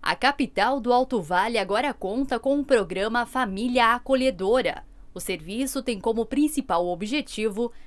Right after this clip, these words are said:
atender crianças e adolescentes de zero a dezoito anos que estão sob medida protetiva.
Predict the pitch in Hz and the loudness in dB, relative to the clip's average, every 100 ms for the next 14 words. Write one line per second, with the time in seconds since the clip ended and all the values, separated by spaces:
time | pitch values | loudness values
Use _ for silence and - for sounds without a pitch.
0 | - - 269 320 208 214 269 269 202 196 | -4 -4 0 0 4 4 2 0 0 0
1 | 254 247 208 196 190 202 262 - - 214 | -2 -2 -2 0 -2 0 0 0 -2 -2
2 | 226 233 180 277 170 190 220 262 214 185 | -2 -4 -2 -2 0 0 0 0 -2 -4
3 | 180 180 190 302 202 196 208 - - - | -6 -4 -2 2 2 2 -4 -6 -10 -14
4 | - 311 254 233 240 262 247 233 247 240 | -4 -2 0 0 -2 0 -2 0 0 -2
5 | 233 254 247 - 277 311 311 - 214 180 | -2 0 0 0 -2 -2 -6 -6 -6 -4
6 | 156 151 | -4 -4